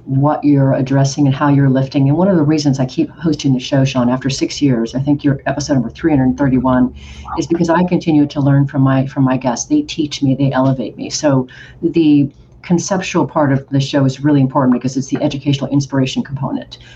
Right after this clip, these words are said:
Speaker 1: But now, if you would, next, I ask you to think a little bit about an example of,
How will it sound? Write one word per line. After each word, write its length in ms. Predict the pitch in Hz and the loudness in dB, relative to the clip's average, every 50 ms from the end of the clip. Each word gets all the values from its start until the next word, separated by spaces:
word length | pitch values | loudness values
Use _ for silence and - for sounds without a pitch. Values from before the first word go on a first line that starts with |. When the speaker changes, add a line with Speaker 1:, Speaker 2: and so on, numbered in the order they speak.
| - - | -20 -10
Speaker 1:
But 160 | - 156 151 127 | -4 -4 -2 0
now, 420 | 156 175 202 208 185 160 139 131 | 2 2 2 2 2 2 2 2
if 220 | 139 143 139 - | 0 0 0 0
you 80 | 165 151 | 0 2
would, 240 | 143 160 170 165 - | 4 4 2 2 2
next, 320 | 139 127 120 123 - - | 0 0 0 -4 -6 -6
I 80 | 135 120 | -4 -2
ask 300 | 120 139 147 - - - | -2 -2 -2 -2 -2 -2
you 100 | 139 127 | -2 0
to 60 | 131 | 0
think 180 | - 165 151 - | -2 -4 -2 0
a 60 | 170 | 0
little 160 | 185 196 175 | 2 2 2
bit 100 | 160 156 | 2 2
about 400 | 147 143 143 135 135 131 - - - - | 2 0 0 0 -2 -2 -4 -8 -6 -2
an 100 | 139 143 | 0 0
example 520 | 143 139 - - 143 151 151 147 - 135 | 0 0 0 0 0 0 0 0 0 -2
of, 180 | 131 127 - - | -2 -2 -4 -6